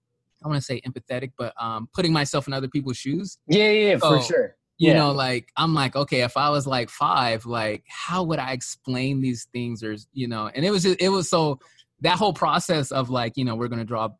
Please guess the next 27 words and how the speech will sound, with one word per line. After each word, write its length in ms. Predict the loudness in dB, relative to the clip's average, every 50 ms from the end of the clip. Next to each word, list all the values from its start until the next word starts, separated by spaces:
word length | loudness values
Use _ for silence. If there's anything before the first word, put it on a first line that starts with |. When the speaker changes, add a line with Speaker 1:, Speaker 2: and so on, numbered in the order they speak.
| _ _
Speaker 1:
Mickey 380 | -2 -2 -2 -2 -4 -8 -8 -8
or 80 | -8 -10
something 280 | -10 -10 -12 -10 -10 -12
like 180 | -12 -12 -12 -12
that. 240 | -10 -10 -10 -10 -12 _
Like, 280 | -14 -12 -12 -12 -14 -16 _ _
and 140 | -14 -14 -12
so 240 | -8 -6 -6 -4 -4
I 200 | -4 -6 -6 -6
was 160 | -6 -6 -6
like, 240 | -6 -6 -6 -8 -8 _
"Hey, 360 | -4 -2 -2 -2 -2 -4 -8 _ _ _ _ _ _ _ _
like, 140 | -8 -6 -4
we're 140 | -2 -2
gonna 180 | 0 0 2 2
use 340 | 2 2 2 2 0 -2 -4
circles." 560 | -6 -4 -2 -2 -2 -2 -4 -6 -8 -8 -6
Like, 200 | -6 -8 -6 0
this 140 | 0 2 2
is 100 | 2 2
the 140 | 2 4 4
main 340 | 4 4 4 4 2 0 0
thing 160 | 2 2 4
was 160 | 4 2 2
just 240 | 4 2 2 4 4
using 320 | 4 4 4 4 4 2 2
circles. 640 | 2 2 2 2 2 2 0 -4 -6 -6 -10 -14